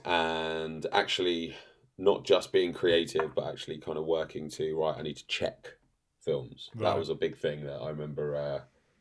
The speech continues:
Speaker 1: <laughs> I remember being told off quite a few times about, because, you know, I'd send over films with mistakes in it or glitches or things like that purely because I hadn't checked, I hadn't, like, watched the export.
Speaker 2: Mm.
Speaker 1: Um, so that's, you know,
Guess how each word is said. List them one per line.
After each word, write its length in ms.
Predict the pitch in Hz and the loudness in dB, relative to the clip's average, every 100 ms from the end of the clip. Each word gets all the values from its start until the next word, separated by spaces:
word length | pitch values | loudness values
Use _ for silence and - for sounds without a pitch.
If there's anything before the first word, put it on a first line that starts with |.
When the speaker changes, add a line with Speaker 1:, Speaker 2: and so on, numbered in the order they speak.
| _ - | _ -8
Speaker 1:
<laughs> 60 | 87 | -2
I 40 | |
remember 320 | 113 87 82 80 | 0 0 0 0
being 260 | 78 78 | 0 0
told 220 | 73 78 | 2 2
off 240 | 78 73 - - | 4 0 -4 -20
quite 300 | - - 80 | -4 4 4
a 20 | 73 | 4
few 160 | 78 | -4
times 440 | 71 76 73 67 - | -2 0 0 -6 -12
about, 300 | 71 76 76 | -6 -6 -6
because, 360 | 78 80 71 - | -4 -2 -2 -4
you 120 | 80 | -2
know, 180 | 78 73 | -2 -2
I'd 160 | 82 | -2
send 260 | - 85 82 | 4 4 6
over 220 | 87 82 | 6 6
films 500 | 82 87 82 78 73 | 4 4 4 4 -4
with 280 | 80 78 71 _ - - - - - | -2 -2 -4 _ -18 -14 -14 -10 -2
mistakes 540 | - - 82 76 - | 0 6 6 4 2
in 80 | 82 | 4
it 180 | 82 - | 4 2
or 220 | 65 73 - | 0 0 2
glitches 480 | 90 - - 85 80 | 2 2 2 2 2
or 80 | 78 | 0
things 220 | - 87 | 2 2
like 140 | 82 | 4
that 260 | 82 80 - | 4 4 0
purely 260 | - 95 80 | 6 6 6
because 220 | 80 82 | 2 4
I 140 | 78 | 6
hadn't 260 | 76 78 - - - | 4 0 -4 -10 -4
checked, 520 | - - - - - _ _ _ _ _ _ | 2 2 2 -14 -16 _ _ _ _ _ _
I 80 | 82 | 0
hadn't, 180 | 78 78 | 0 0
like, 160 | 78 | -2
watched 320 | 78 80 - - | 2 2 2 -2
the 140 | 80 | 0
export. 420 | 82 - - 78 - - | 0 -2 -2 -2 -6 -6
Speaker 2:
Mm. 400 | 135 123 107 90 - - | -2 0 0 -2 -8 -8
Speaker 1:
Um, 580 | 80 80 80 78 78 - | -4 -2 0 0 -4 -6
so 180 | - 160 | 6 8
that's, 220 | 160 - | 8 6
you 100 | 98 | 4
know, 180 | 90 78 | 4 4